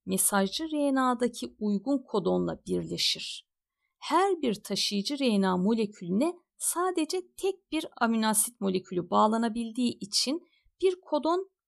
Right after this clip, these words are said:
bir amino asiti şifreler. D N A'daki şifreyi ribozoma getiren mesajcı R N A üzerindeki şifrenin okunmasına translasyon denir. Bu arada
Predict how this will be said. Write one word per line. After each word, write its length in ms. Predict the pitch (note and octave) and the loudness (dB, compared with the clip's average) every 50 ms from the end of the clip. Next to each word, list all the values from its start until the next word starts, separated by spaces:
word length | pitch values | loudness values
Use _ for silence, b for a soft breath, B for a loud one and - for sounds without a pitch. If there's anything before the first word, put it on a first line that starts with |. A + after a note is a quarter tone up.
| _ | _
bir 160 | D4+ D4+ C4+ - | -4 -4 -4 0
amino 300 | - - G3+ F#3+ F3+ F3+ | 2 2 4 4 4 2
asiti 340 | F3+ - - - - - F3+ | 2 2 2 2 0 -2 -4
şifreler. 800 | F3 - - F#3+ F3+ - - E3 D#3+ - - - - - - _ _ _ _ _ _ _ _ _ _ _ _ _ _ _ _ | -2 -2 -2 -4 -6 -8 -8 -6 -6 -6 -8 -10 -12 -14 -16 _ _ _ _ _ _ _ _ _ _ _ _ _ _ _ _
D 200 | - G3+ G3 G3 | 2 2 4 4
N 60 | G3 G3 | 4 4
A'daki 380 | G3 G3+ F#3+ G3+ G3+ G3+ - G3 | 4 2 2 0 -2 -2 -4 -4
şifreyi 760 | - - - - A#3+ - _ G3+ G#3 F#3+ E3+ D3+ - - _ _ _ _ - F#3+ | -2 -2 -4 -6 -8 -12 _ 0 2 2 2 0 -4 -8 _ _ _ _ -6 -6
ribozoma 520 | F3+ E3 F#3 F3+ F3 - F#3+ F#3+ A3 C4 | -2 0 0 0 2 2 2 2 2 2
getiren 480 | B3+ C4 B3 A3 - - G#3+ G#3 F#3 F3 | 2 0 -2 -2 -2 -2 -2 0 0 0
mesajcı 800 | F3 F3+ F#3 F3+ - - - F#3+ F#3 F#3 F3 - - D4+ D#4+ D4 | 0 -2 -2 -2 -2 -2 -2 0 -2 -2 -2 -4 -4 -4 -2 -2
R 280 | D4+ D4 C#4+ C#4 C4+ | 0 2 2 2 2
N 80 | C#4 C#4 | 2 2
A 140 | C#4 C#4 - | 0 -2 -4
üzerindeki 880 | - G#3+ F#3+ - A3 G#3+ G3+ G#3 G#3 G3 G#3+ G3+ G3+ - - G3+ - b b b b b | -6 -6 -4 -2 0 0 2 2 2 2 2 0 0 0 -2 -2 -2 b b b b b
şifrenin 680 | - - - - F4 F4 - - B3 G#3 G3 F#3 F#3 - | -2 -2 0 0 -2 -4 -2 0 2 4 4 4 2 0
okunmasına 920 | - A#3+ A#3+ - - A3 G3 F#3 F#3 F3 - - - F#3 G3+ D4+ F4 F4 - _ _ _ _ | -2 -4 -4 -4 -2 0 2 2 2 4 2 2 2 2 0 0 0 -2 -4 _ _ _ _
translasyon 840 | - - G3 F3+ F3 F3 - - F3+ F3+ - - - - F3 E3+ D#3+ | -2 2 2 4 4 4 2 2 0 -2 -4 -6 -8 -6 -6 -6 -6
denir. 440 | - - - - - - - - _ b b b b b b b b _ _ | -6 -8 -10 -10 -12 -14 -16 -20 _ b b b b b b b b _ _
Bu 160 | A#3+ C#4 C4 | 2 6 6
arada 380 | A#3 G#3 G3+ F#3+ F3+ F#3+ F3+ - | 8 8 6 6 4 2 0 -2